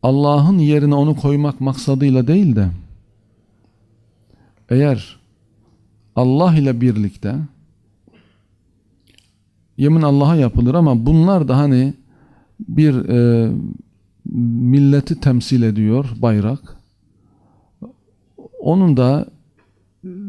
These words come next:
Kur'an gibi, sünnet gibi bir kutsiyeti yoksa da o millet için bir değeri var. Bunlara da örf adette kutsal deniyor. Gerçekte kutsal değil ama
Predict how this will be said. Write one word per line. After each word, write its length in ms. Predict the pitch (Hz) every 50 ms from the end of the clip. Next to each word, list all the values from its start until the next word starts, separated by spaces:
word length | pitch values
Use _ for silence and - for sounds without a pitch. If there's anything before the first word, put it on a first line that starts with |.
| 202 190 165 170 160 - - -
Kur'an 340 | - 151 - 160 165 160 147
gibi, 220 | 143 135 131 131
sünnet 420 | - - 143 139 147 147 131 131 131
gibi 240 | 135 131 131 127
bir 100 | 139 135
kutsiyeti 540 | 127 - 147 127 - - 135 139 131 131 135
yoksa 420 | 127 156 185 - - - 135 117 104
da 200 | 120 139 147 - _ _ _
o 120 | - 160
millet 420 | 170 170 165 151 156 175 175 - -
için 360 | - - - 165 - - 170
bir 200 | 185 160 135 120
değeri 400 | 139 135 135 135 135 151 160 123
var. 320 | 95 82 - - - _ _ _ _ _ _ _ _ _ _ _ _ _ _ _ _ _ _ _ _ _ _ _ _ _ _ _ _ _ _ _ _ _ _ _ _ _ _ _ -
Bunlara 540 | 147 165 196 208 208 220 220 214 190 143
da 280 | 131 135 139 156 175 - - _ _ _ _ -
örf 260 | 185 190 175 - -
adette 440 | - 139 135 135 135 - - 190 190
kutsal 640 | 190 - 175 170 - - - 170 156 131 113 104
deniyor. 680 | 117 113 110 113 110 107 104 98 87 92 - - - _ _ _ _ _ _ _ _ _ _ _ _ _ _ _ _ _ _ _ _ _ _ _ _ _
Gerçekte 580 | - 143 135 123 - - 139 123 117 - 135 131
kutsal 500 | - - 135 123 - - 156 156 165 151
değil 320 | 185 180 147 120 104 -
ama 260 | 156 180 196 208 220